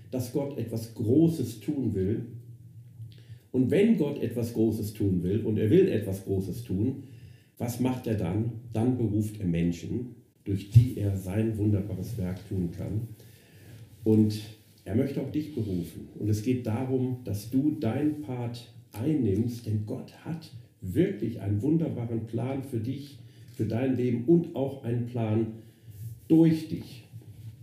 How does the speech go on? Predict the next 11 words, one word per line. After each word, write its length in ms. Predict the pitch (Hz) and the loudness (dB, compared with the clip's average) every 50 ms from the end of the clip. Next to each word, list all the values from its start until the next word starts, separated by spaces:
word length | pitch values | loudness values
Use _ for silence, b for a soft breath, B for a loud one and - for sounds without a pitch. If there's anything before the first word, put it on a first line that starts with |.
| - - - - - - - | -20 -20 -20 -20 -20 -14 0
Wenn 160 | - 151 165 156 | 4 6 6 6
wir 80 | 147 | 6
in 60 | - | 4
die, 220 | 143 143 139 139 - | 4 2 0 0 2
in 40 | 165 | 2
die 100 | 160 165 | 2 4
Bibel 220 | - 170 180 175 | 4 4 2 2
schauen, 600 | 170 - - 156 151 151 156 151 151 151 - - B B B B B B B B B B B B - | 0 0 -2 -2 0 2 2 2 2 0 0 -6 B B B B B B B B B B B B -4
dann 580 | - 117 131 135 131 131 131 123 117 - - - - | 0 2 4 6 6 6 6 6 2 -2 -6 -10 -6
sehen 380 | - 135 160 196 196 175 - | 2 4 4 6 6 4 4
wir, 420 | 131 123 123 127 143 160 175 170 | 4 2 2 2 4 2 2 0